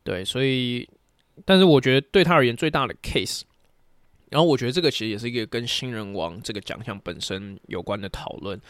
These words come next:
就他最大的 case 就是他在一支赢球的球队。那当然你，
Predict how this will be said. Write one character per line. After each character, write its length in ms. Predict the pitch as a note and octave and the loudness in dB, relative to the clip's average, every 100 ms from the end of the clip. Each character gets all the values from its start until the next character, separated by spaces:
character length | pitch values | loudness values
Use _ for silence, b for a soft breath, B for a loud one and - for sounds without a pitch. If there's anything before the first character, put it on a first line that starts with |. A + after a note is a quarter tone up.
| B B B | B B B
就 120 | - | -4
他 160 | E3 F3+ | -2 0
最 100 | G3+ | 0
大 160 | F#3 C3+ | 0 0
的 80 | |
case 240 | - A#2+ - | 0 -2 -2
就 80 | A#2 | -6
是 80 | |
他 140 | A#2+ A#2 | -6 -6
在 140 | A2 | -4
一 40 | A2 | -6
支 80 | A2 | -8
赢 200 | F#2+ A2+ | -12 -10
球 180 | F2+ | -8
的 60 | E2+ | -8
球 260 | - - - | -8 -12 -8
队。 200 | D2 - B B B _ - | -10 -10 B B B _ -10
那 400 | C3 B2 A#2 A#2 | -6 -4 -4 -2
当 200 | D#3+ E3+ | 2 2
然 140 | C3+ | 0
你， 160 | B2 | -4